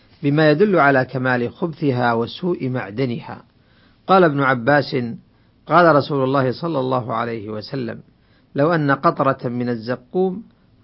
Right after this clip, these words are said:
قطرت في دار الدنيا لأفسدت على أهل الدنيا معايشهم، فكيف بمن يكون طعامه؟" رواه الترمذي والنسائي وابن ماجه وابن حبان في صحيحه والحاكم،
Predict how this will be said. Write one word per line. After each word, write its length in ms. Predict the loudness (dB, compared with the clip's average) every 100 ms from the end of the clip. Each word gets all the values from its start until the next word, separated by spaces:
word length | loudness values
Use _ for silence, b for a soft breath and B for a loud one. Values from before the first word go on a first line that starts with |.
| 2
قطرت 500 | 2 4 4 4 0
في 220 | -4 -6
دار 240 | 0 0 0
الدنيا 560 | -4 -4 -4 0 0
لأفسدت 640 | 0 -2 -6 -4 -4 -4 -4
على 160 | -4
أهل 220 | -4 -6 -8
الدنيا 400 | -6 -4 -4 -4
معايشهم، 800 | -6 -6 -6 -6 -8 -10 -12 -14 b b b b
فكيف 480 | -6 -2 2 2 0
بمن 300 | -2 -2 -2
يكون 380 | -4 -4 -4 -4
طعامه؟" 460 | 0 2 2 -2 -12 _ b b b -2
رواه 300 | 4 4 2
الترمذي 500 | -4 -2 -2 -2 -4
والنسائي 560 | -4 -6 -8 -6 -4 -4
وابن 240 | -6 -6
ماجه 360 | -4 -2 -2 -6
وابن 180 | -8
حبان 420 | -12 -10 -6 -4 -6
في 140 | -10
صحيحه 560 | -10 -8 -8 -4 -2 -2
والحاكم، 600 | -4 0 0 0 -4